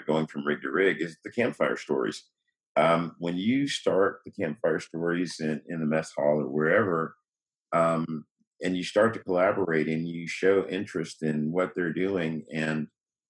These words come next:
uh, you realize really quickly that people tend to, they, they tend to loosen up and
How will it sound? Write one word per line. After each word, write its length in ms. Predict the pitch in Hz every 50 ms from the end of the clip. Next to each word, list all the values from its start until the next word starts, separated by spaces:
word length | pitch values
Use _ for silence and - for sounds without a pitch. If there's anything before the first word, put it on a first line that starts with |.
| _ _ _ _ -
uh, 200 | 80 78 73 - - - - -
you 200 | 82 90 90 85 80
realize 760 | 80 87 98 113 117 101 87 82 78 76 95 - - - _ _ _ - 82 82 85
really 500 | 90 92 98 101 104 107 107 101 85 78 -
quickly 520 | 92 85 73 - - 78 78 73 71 71 -
that 300 | - 69 73 71 67 58 - - _ _ _ _ _ _ _ _ _ _ _ _ _ _ _ _ _ -
people 240 | - - - 90 - - - - - - - - - -
tend 180 | 85 85 85 - - -
to, 420 | 78 73 71 71 71 69 69 67 - - - - _ - - - _ - 69 - _ _ _ -
they, 180 | 78 85 87 87 - 85
they 140 | 95 92
tend 300 | - - 123 120 117 117
to 140 | 110 107 104
loosen 380 | 92 92 87 92 92 - - 78
up 220 | 71 52 - - - _ -
and 340 | 73 76 76 76 80 78